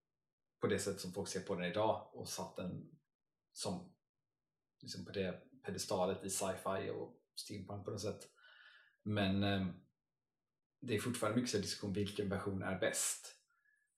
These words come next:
Ehm, för mig så tycker jag av,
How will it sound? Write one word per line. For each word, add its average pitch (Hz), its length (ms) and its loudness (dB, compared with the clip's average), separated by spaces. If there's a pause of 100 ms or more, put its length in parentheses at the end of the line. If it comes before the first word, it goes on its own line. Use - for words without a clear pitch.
Ehm, 92 580 2 (680)
för 127 100 4
mig 156 400 12
så 147 160 2
tycker 123 320 2
jag 104 120 8
av, 104 260 6